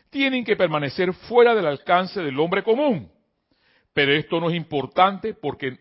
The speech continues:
no están relacionadas con la vida práctica de aquel. Por el contrario, el entendimiento de la verdad espiritual no solo atañe al hombre común, sino que es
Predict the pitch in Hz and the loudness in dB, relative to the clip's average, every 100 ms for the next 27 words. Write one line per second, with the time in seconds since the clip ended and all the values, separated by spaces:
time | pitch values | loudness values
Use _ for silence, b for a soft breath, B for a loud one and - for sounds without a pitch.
0 | _ 135 143 185 233 196 - 175 175 180 | _ -12 -4 -2 -2 -6 -2 0 0 -4
1 | 185 b b b 131 127 117 123 120 143 | -16 b b b -2 -2 -2 -6 -4 -4
2 | 160 131 113 113 135 139 - - 170 170 | -4 -8 -8 -6 -6 -6 -4 0 0 0
3 | - 180 - 190 190 b b b b 110 | -6 -14 -6 -6 -6 b b b b -4
4 | 127 107 - - 151 127 95 76 _ _ | -2 -2 -8 -4 -2 -2 -6 -14 _ _
5 | _ _ _ _ - 165 139 135 120 156 | _ _ _ _ -2 0 0 -4 -2 2
6 | 160 123 101 90 _ _ _ 165 151 139 | 2 0 -8 -14 _ _ _ -2 -2 -2
7 | 117 131 113 113 120 156 214 233 - 196 | -6 -8 -8 -10 -6 -4 -4 -6 -10 -10
8 | 143 117 104 98 104 98 127 151 175 160 | -6 -8 -8 -10 -10 -4 0 0 -2 -12
9 | - 208 220 175 151 131 135 - b b | -12 -10 -10 -2 0 2 0 -10 b b
10 | b - 151 208 - 233 220 208 190 - | b -10 -4 -4 0 0 2 2 0 0
11 | 214 247 196 131 123 151 147 131 - 131 | 0 0 0 -2 0 -2 -2 -6 -4 -2
12 | 202 262 262 - b b b - 151 147 | 2 0 -2 -10 b b b -10 -4 -2
13 | 165 196 190 156 139 170 196 | 2 0 0 -6 -2 0 -2